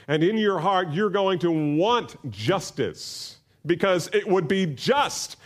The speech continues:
to get justice. You want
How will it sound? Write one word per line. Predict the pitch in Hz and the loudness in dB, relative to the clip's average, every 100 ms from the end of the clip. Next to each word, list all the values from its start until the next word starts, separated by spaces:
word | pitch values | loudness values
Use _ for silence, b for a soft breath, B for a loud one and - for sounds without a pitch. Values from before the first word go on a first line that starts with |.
| B | B
to | - 208 | 0 2
get | 220 214 214 - | 4 2 -2 -12
justice. | 123 254 269 - 226 107 - - - - - _ _ _ _ _ _ _ _ _ _ _ _ _ _ B B B | 0 2 2 2 0 0 -4 -12 -14 -16 -20 _ _ _ _ _ _ _ _ _ _ _ _ _ _ B B B
You | 165 226 | 0 2
want | 196 185 254 269 135 - - | 2 2 4 2 -2 -10 -14